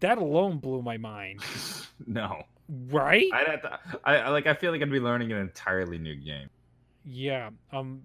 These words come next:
Speaker 1: before we get too
Speaker 2: I would,
Speaker 1: far, I wanna talk
Speaker 2: I
Speaker 1: about
Speaker 2: wouldn't
Speaker 1: Minecraft
Speaker 2: doubt, though,
Speaker 1: more,
Speaker 2: that it, it
Speaker 1: but
Speaker 2: would be, it would actually be fun to, uh, to try to relearn it, but I don't know if I
Speaker 1: Oh, we could
Speaker 2: actually
Speaker 1: do a
Speaker 2: will.
Speaker 1: Zombros bonus episode for Minecraft, too. That would be fun to make something, do something fun like
Speaker 2: Mm.
Speaker 1: that.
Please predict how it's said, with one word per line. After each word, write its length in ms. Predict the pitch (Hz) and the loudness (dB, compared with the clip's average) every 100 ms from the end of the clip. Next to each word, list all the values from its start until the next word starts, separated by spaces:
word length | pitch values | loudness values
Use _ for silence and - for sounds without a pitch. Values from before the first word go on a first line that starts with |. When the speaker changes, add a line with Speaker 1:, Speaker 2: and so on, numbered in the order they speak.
| _ | _
Speaker 1:
before 240 | 143 - | -8 -2
we 80 | 196 | 0
get 120 | 208 170 | -2 -2
too 100 | 196 | 0
Speaker 2:
I 20 | |
would, 120 | 147 | 2
Speaker 1:
far, 280 | 175 156 151 | 2 2 0
I 40 | 156 | 0
wanna 140 | 175 | -2
talk 120 | 185 190 | 0 2
Speaker 2:
I 40 | |
Speaker 1:
about 80 | 135 | 4
Speaker 2:
wouldn't 200 | 180 240 | 4 2
Speaker 1:
Minecraft 20 | 170 | 2
Speaker 2:
doubt, 180 | 131 135 | 2 2
though, 60 | |
Speaker 1:
more, 60 | 123 110 | 2 2
Speaker 2:
that 40 | 98 | 0
it, 100 | 90 | -4
it 80 | - - 123 | -10 -8 -2
Speaker 1:
but 60 | |
Speaker 2:
would 160 | 139 139 | -2 0
be, 160 | 117 | 0
it 40 | 110 | 2
would 160 | 107 | 2
actually 420 | 110 131 139 113 - _ _ _ | 0 -4 -6 -6 -6 _ _ _
be 160 | 104 87 | -6 -6
fun 480 | - 80 78 73 71 | -4 -4 -4 -6 -10
to, 360 | - 80 73 | -10 -10 -8
uh, 220 | 73 69 65 _ _ _ _ _ _ - | -10 -10 -12 _ _ _ _ _ _ -18
to 120 | 87 | -16
try 280 | - 87 82 | -10 -4 -4
to 80 | 80 | -4
relearn 400 | 87 85 87 92 | -6 -6 -6 -6
it, 100 | - | -8
but 100 | 71 | -12
I 80 | |
don't 120 | 71 71 | -14 -14
know 180 | 73 - | -14 -14
if 60 | - | -6
I 40 | |
Speaker 1:
Oh, 40 | 226 | -6
we 100 | 262 | -4
could 60 | |
Speaker 2:
actually 120 | 320 330 | -4 -2
Speaker 1:
do 120 | 311 | -2
a 20 | |
Speaker 2:
will. 60 | 220 | -2
Speaker 1:
Zombros 480 | 170 180 185 180 143 | -2 -4 -4 -8 -6
bonus 300 | 156 175 127 | -8 -8 -12
episode 320 | 110 110 107 | -12 -14 -14
for 80 | 123 | -14
Minecraft, 460 | 113 127 - 101 | -12 -12 -14 -16
too. 160 | - 131 | -12 -12
That 80 | 113 | -10
would 120 | 139 | -12
be 100 | 113 | -14
fun 260 | - 107 104 | -16 -16 -16
to 100 | 107 | -14
make 240 | 110 110 | -14 -14
something, 460 | - 127 135 131 120 120 | -16 -16 -16 -16 -18 -20
do 100 | 110 | -18
something 220 | 110 113 | -16 -18
fun 220 | 104 110 107 | -18 -18 -14
like 140 | 107 | -12
Speaker 2:
Mm. 40 | |
Speaker 1:
that. 240 | 90 113 | -10 -10